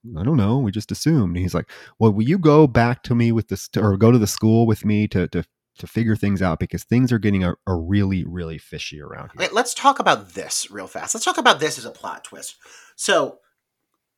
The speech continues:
Speaker 2: girl is reported missing, obviously reported by somebody. They go to check it out. They find Mila Kunis. Surprise, a pleasant surprise.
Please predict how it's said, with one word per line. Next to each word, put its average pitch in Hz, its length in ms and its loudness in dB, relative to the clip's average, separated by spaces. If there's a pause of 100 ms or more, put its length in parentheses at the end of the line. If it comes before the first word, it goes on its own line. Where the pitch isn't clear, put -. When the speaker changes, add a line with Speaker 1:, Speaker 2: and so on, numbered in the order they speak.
(120)
Speaker 2:
girl 208 280 2
is 285 140 -2
reported 170 380 -2
missing, 92 440 -8
obviously 107 500 -4
reported 92 380 -14
by 85 120 -14
somebody. 87 640 -4 (640)
They 156 100 -2
go 165 140 -4
to 160 80 -10
check 214 260 -4
it 226 60 -6
out. - 260 -2 (1000)
They 117 140 -6
find 127 320 -6
Mila 127 180 -10
Kunis. - 520 -10 (300)
Surprise, - 540 -10
a - 60 -12
pleasant 156 360 -8
surprise. - 520 -12